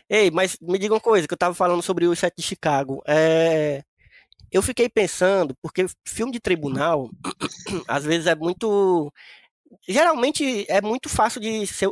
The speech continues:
fazer um filme empolgante, né, de tribunal, assim, tipo, por mais que pareça um negócio meio burocrático, né, parece um, uma coisa assim, meio de, de, que é sempre naquele mesmo ambiente e tal, não sei o quê.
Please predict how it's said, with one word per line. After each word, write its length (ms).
fazer 240
um 80
filme 220
empolgante, 600
né, 100
de 80
tribunal, 320
assim, 140
tipo, 280
por 120
mais 160
que 80
pareça 300
um 20
negócio 260
meio 120
burocrático, 760
né, 260
parece 600
um, 360
uma 100
coisa 260
assim, 160
meio 160
de, 160
de, 240
que 100
é 20
sempre 260
naquele 240
mesmo 180
ambiente 500
e 40
tal, 140
não 80
sei 100
o 40
quê. 200